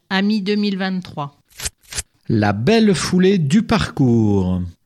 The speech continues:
Speaker 2: Temps fort de cette édition deux mille vingt-deux des foulées littéraires, Mélanie Buffeteau et Charles Poujade, vedettes internationales de l'univers du parcours, ont répondu aux attentes de leurs nombreux fans.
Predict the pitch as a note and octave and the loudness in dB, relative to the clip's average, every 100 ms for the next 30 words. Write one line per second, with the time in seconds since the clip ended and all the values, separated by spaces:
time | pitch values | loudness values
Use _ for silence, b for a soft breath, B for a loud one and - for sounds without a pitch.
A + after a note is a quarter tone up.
0 | _ - F#3+ F#3 - A3+ G3 D#3 - D3 | _ -2 0 0 2 2 2 2 0 -2
1 | E3+ D3+ C3+ C3+ B2 C#3+ G3+ F3 D3+ C#3+ | 0 0 0 0 2 2 2 2 0 0
2 | B2+ A2+ F3 A3 C3 - A2 G#2+ G2 G2 | 0 2 2 0 -2 -2 0 0 0 0
3 | B2+ C#3 E3 F#3 - - b A#2+ F3+ E3+ | 0 2 2 0 -4 -10 b 0 2 4
4 | C#3+ A2 F3 F#3 E3+ - B2+ C3+ G3 B | 2 2 0 0 -2 0 2 2 0 B
5 | B B B G#2+ - D#3 C3 A2+ F#2+ - | B B B -2 0 0 0 0 -2 0
6 | F3+ A#2 A2 C3+ G#3 F3+ A#2 A2 G#2+ - | 2 2 0 0 -2 -2 0 0 -2 0
7 | F#3 E3+ D3 B2+ - C3+ C3 A#2 G2+ D3 | 0 0 0 0 0 0 0 0 0 2
8 | F3+ C3+ B2 G#2 F3 D#3 A2+ - A#2+ D#3 | 2 2 0 0 0 -2 -6 -2 0 2
9 | G#3 - b b A#2+ F3 F3+ E3 D#3 A3 | 0 -6 b b 0 0 0 2 2 4
10 | E3+ C#3 C#3+ G3+ A3 G3+ D#3 C3+ B2 B2+ | 2 2 0 0 0 0 0 2 2 2
11 | F3+ F#3 G3 - C3+ G#2+ G2+ G2 | 2 2 0 0 0 0 0 -2